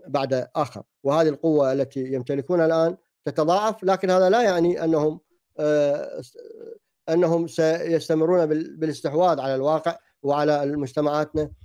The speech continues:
واختطاف مجتمعاتنا أو احتلال شعوبنا دينيًا بهذه الطريقة. ال-،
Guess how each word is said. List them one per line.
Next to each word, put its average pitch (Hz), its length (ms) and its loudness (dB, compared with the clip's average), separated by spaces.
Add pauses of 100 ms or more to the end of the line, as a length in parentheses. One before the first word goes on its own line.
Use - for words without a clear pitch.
(160)
واختطاف 151 1000 0
مجتمعاتنا 147 640 0
أو 151 200 2
احتلال 165 400 0
شعوبنا 143 340 -4
دينيًا 143 400 0 (280)
بهذه 147 180 2
الطريقة. 131 420 0
ال-، 143 460 0